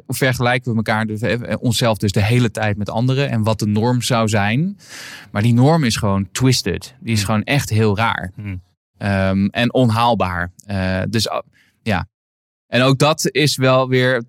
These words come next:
Speaker 1: ehm, ten voordele van, van deze megabedrijven uit Silicon Valley, zeg maar, hè?
Speaker 2: Ja.
Speaker 1: Dus elke keer dat jij je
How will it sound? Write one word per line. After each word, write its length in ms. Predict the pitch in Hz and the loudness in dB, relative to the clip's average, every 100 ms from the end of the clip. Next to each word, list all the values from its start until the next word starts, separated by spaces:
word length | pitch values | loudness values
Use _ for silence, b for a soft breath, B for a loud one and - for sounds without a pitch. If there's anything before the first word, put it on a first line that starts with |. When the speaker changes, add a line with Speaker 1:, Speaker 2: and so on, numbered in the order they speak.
| _ | _
Speaker 1:
ehm, 340 | 107 117 113 110 - _ _ | -2 0 0 -2 -8 _ _
ten 200 | 131 113 | 2 2
voordele 680 | 127 147 139 107 107 117 | 4 4 4 2 0 -2
van, 440 | 104 117 107 107 104 | -2 0 2 0 -2
van 580 | 107 117 107 110 107 - - 107 _ | -4 -2 2 2 0 -4 -10 -16 _
deze 640 | 113 113 117 107 113 110 110 | -2 2 2 2 0 -2 0
megabedrijven 880 | 113 117 113 117 113 113 117 113 117 | 2 2 0 -2 -2 0 0 0 -2
uit 160 | 110 | -2
Silicon 360 | - 113 107 107 | 0 -2 0 0
Valley, 340 | 113 107 98 | 0 0 -2
zeg 180 | 98 95 | -6 -6
maar, 160 | 98 95 | -4 0
hè? 60 | |
Speaker 2:
Ja. 100 | 123 | 2
Speaker 1:
Dus 140 | 131 117 | 2 0
elke 220 | 117 107 | 0 0
keer 140 | 113 | -2
dat 120 | 107 | 0
jij 220 | 104 104 101 | 0 0 2
je 160 | 98 | -2